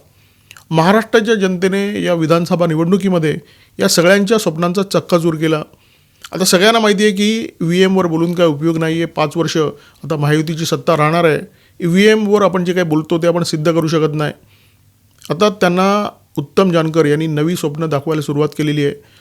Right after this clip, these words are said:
सगळ्यांना माहिती आहे, सुप्रिया सुळे तर स्वतः म्हणाल्या की जोपर्यंत हाती पुरावा नाही तोपर्यंत मी बोलणार नाही.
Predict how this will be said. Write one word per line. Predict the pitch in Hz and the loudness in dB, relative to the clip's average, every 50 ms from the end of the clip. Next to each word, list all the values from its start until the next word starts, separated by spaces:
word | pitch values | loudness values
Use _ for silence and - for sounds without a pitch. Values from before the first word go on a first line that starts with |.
| _ - | _ -8
सगळ्यांना | - - 170 208 240 247 233 | -2 0 2 4 4 4 4
माहिती | 220 196 180 156 170 156 | 2 2 0 2 2 2
आहे, | 147 - | 0 0
सुप्रिया | - - - 160 156 180 185 185 | -2 -4 -6 -4 0 0 0 0
सुळे | 185 - 175 180 175 | 2 0 0 0 0
तर | 185 | -2
स्वतः | 175 - 165 151 180 180 | -2 -4 -2 -2 0 -2
म्हणाल्या | 170 156 147 147 143 143 - | 0 0 -2 0 -2 -2 -2
की | - - _ _ - _ _ - 139 | -4 -12 _ _ -20 _ _ -14 -6
जोपर्यंत | 135 165 147 170 170 180 175 170 | -4 -2 0 0 -2 0 -2 -2
हाती | 156 160 156 180 | -2 -2 -2 -4
पुरावा | 156 160 160 160 165 170 | -2 0 2 4 4 4
नाही | 165 165 165 165 | 2 0 0 -2
तोपर्यंत | 160 - 160 151 160 156 156 151 | -2 -2 -2 -2 0 -2 -2 -4
मी | 170 165 160 | -4 -4 -2
बोलणार | 147 147 147 151 160 160 | -2 0 0 0 0 0
नाही. | 156 151 143 - | 0 -2 -4 -6